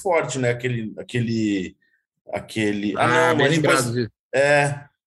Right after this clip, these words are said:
Speaker 1: tem que conferir
Speaker 2: É.
Speaker 1: dois mil e dezenove, porque dois mil e dezenove o Palmeiras tem aquele longo período de invencibilidade.
Speaker 2: Eu vou checar aqui, tô abrindo aqui também.
Speaker 1: Mas eu acho que o Flamengo dispara depois, se não me engano. É, precisa ver, mas não lembro
Speaker 2: Palmeiras,
Speaker 1: se é o melhor.
Speaker 2: Palmeiras em dois mil e dezenove termina o turno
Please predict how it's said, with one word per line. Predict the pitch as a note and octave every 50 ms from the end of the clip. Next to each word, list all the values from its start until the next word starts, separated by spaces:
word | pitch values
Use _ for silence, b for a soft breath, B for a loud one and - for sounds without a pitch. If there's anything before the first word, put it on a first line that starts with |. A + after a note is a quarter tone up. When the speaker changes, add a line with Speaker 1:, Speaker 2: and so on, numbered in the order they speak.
| _ _
Speaker 1:
tem | - D#3
que | D3+
conferir | - F#3+ F#3 - G3+ G3+ G3 -
Speaker 2:
É. |
Speaker 1:
dois | - F#3+ F#3+
mil | F#3+ G3
e | F#3
dezenove, | F#3 G#3 G#3 G3 F3 E3
porque | D3+ D3 D#3+
dois | D#3 D#3 D#3+
mil | E3+ F3
e |
dezenove | E3 E3 F3 E3+ F3 F#3 F#3
o | F3+
Palmeiras | F#3+ F#3 F#3 F#3 F#3 F3+
tem | - F#3 F#3
aquele | F#3 - F#3 F#3 F3+
longo | E3+ E3 D3+ D3+ D#3+ F#3+ A3 A3+ A#3 F#3+
período | - F#3 E3 D3+ D#3+ E3+ E3+ F3+ F3+ F3+
de | F3+ E3 E3+ F3 E3+ E3
invencibilidade. | E3 E3+ E3+ D3+ - E3 D#3 E3 D#3+ D#3+ D3+ C3 A#2+ B2 C3 C#3 D#3 E3+ E3+ E3+ - F#3+
Speaker 2:
Eu | D#3 C#3+
vou | D3+ F3
checar | E3 - - E3 - - D3
aqui, | C3+ - - C3+ C3
tô | C3+ D3
abrindo | C#3+ C#3+ C#3 C3+ C3 B2
aqui | A2+ -
também. | A2+ - A2+ A2 A2+ A#2+ -
Speaker 1:
Mas | D#3 D#3 D3
eu | E3 D#3+
acho | E3 D#3+ -
que | E3
o |
Flamengo | D3 - F3 E3 D#3 D3+ D3 D3+ E3 F3 F3 F#3 - - - - - - - -
dispara | - C3 - - - - - C3 C3 C3+ C#3 C3 A#2+
depois, | A2+ A2 A2 F#2 - - G#2 A2 A#2 A#2 A2+ G#2 F#2+ - -
se | - -
não | A#2 A#2+ B2
me | B2 A#2+
engano. | A2 G#2 G2+ G#2+ A2
É, | C3 C#3
precisa | C#3 C#3 - E3+ D#3+
ver, | C#3+ B2 A2 G2+ E2+ - -
mas | F#2+ G2+ G#2+ A#2
não | A#2+ B2 B2
lembro | B2 A#2+ A#2+ A#2+
Speaker 2:
Palmeiras, | D3 C#3+ D3+ E3+ F#3 F#3 A#2+
Speaker 1:
se | A#2+
é | A#2+
o | A2+ -
melhor. | - -
Speaker 2:
Palmeiras | - D3+ D3+ E3 F3+ F#3+ F#3 F3 D#3+
em | F3 E3+ E3+
dois | E3 E3 D#3 D3
mil | D3+ D#3+ E3 E3
e | E3 D#3+
dezenove | C#3+ C#3 D3+ C#3+ C3+ C3 C3+ D#3 F#3 F3+ D#3+ D3+
termina | C#3+ - D#3 D3 C#3+ D3+ E3 F#3 G3 F#3
o | E3 C#3+ C#3 -
turno | - F3+ F#3+ G3 F#3 E3 D3+ C3 A#2 A#2